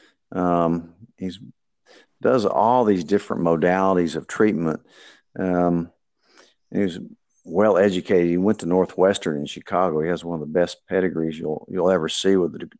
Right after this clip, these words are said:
degrees and things he does. But what he does is really look at it from a functional aspect. Um, he assesses kind of, you know, how your body moves, your gait, whether the way you walk or run,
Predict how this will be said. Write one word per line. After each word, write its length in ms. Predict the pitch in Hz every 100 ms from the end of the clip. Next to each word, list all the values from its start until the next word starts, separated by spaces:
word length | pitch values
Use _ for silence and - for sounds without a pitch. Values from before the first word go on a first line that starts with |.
| _
degrees 600 | 90 76 98 98 101 90
and 160 | 82 85
things 240 | 95 87
he 80 | 82
does. 520 | 92 92 92 80 - - - - - _
But 220 | - 120 101
what 240 | 147 269
he 140 | 302
does 400 | 302 117 107 104
is 140 | 92 95
really 240 | 151 113
look 360 | 98 113 127 -
at 200 | 107 104
it 100 | -
from 180 | 95 80
a 120 | 73
functional 920 | - - 123 127 - 87 78 76 -
aspect. 840 | 101 117 117 - 76 71 - _ - _ _ _ _ _
Um, 520 | 98 95 92 90 87 -
he 120 | 113
assesses 680 | 98 - 120 117 - 95 82
kind 280 | - 117 110
of, 240 | 87 76 _ _ _ _ _ _ _ _
you 100 | -
know, 100 | 95
how 140 | 104 117
your 160 | 113
body 480 | 85 101 107 104 92
moves, 760 | 87 95 107 110 110 107 104 85
your 180 | 80
gait, 760 | 78 - 104 104 104 101 - - - _ _ _ _ _ _
whether 360 | - 92 90 -
the 140 | 90
way 200 | 87 98
you 140 | 92 87
walk 520 | 92 101 104 104 -
or 140 | 80
run, 680 | 76 90 95 101 98 98